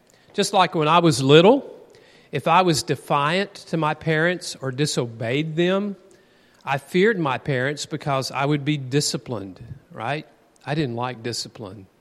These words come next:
Any of y'all disciplined when you were little? It made me a better person. It made me respect my parents. But yet, as I grew older and began to love and appreciate my mom and dad, I was obedient to them, not because I feared them,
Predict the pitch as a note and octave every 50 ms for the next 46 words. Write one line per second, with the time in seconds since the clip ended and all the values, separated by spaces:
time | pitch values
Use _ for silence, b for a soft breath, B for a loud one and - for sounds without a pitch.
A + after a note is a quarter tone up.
0 | _ - C#3+ D3 C#3+ C3+ C#3 C#3 C#3 B2+ C3+ D3 C#3+ - - - - D3+ C#3 B2+
1 | C3 C3+ B2+ C3 C#3 C#3+ D3 D3 D3 D3+ D3+ D3+ D#3 D#3+ D#3+ - _ _ _ _
2 | _ _ _ b b b b b b b b b _ C3 C#3 C#3+ D3 E3 E3+ E3+
3 | D#3 C#3 B2 C3 C#3+ C#3 D3 C#3+ - E3+ E3+ E3+ D#3+ - - A2 G2 F#2+ _ _
4 | _ b b b b b b b - C3+ D#3 E3 E3 D#3+ D3+ C3 C3 C3 - -
5 | F3 D#3+ - C3+ C3 C3 B2 - - D#3+ D#3+ D3+ B2+ A#2 A#2+ - - - - -
6 | - _ b b b b b b b b b b D#3 E3 D#3+ E3+ F3 F#3 F#3 F3+
7 | E3+ D3+ E3+ D#3 D3 C#3+ D#3+ F3+ F3+ E3+ - D3+ E3+ G3+ C4+ D4 C4+ F3 D3 A#2+
8 | A2+ A2+ A#2+ C#3 C3+ D#3+ E3 D#3+ D3+ D3+ C#3+ C#3+ D3+ E3 F3 D#3+ D3+ C3+ C3 -
9 | F#3+ G3 F#3 - F3+ C#3+ C3 - C3+ C3+ C3+ C3+ C#3 C#3+ D3+ D#3+ E3 D#3+ D#3 B2+
10 | A2+ C#3 C#3 E3 F3 E3 D3 B2+ B2+ B B B B B B B - C#3 D#3+ E3
11 | D#3 C#3 C#3 C3 C3+ D3 F#3+ B3+ D4+ B3 F3+ - D#3 B2+ C3 B2+ C3+ C#3+ D3+ D#3+
12 | D#3+ - D3 C#3 - D#3+ C#3+ C3+ C3 B2+ A#2+ A#2+ - - G3+ G#3+ A#3 A3 F3+ C#3+
13 | B2+ A#2+ A#2 A#2 A#2 B2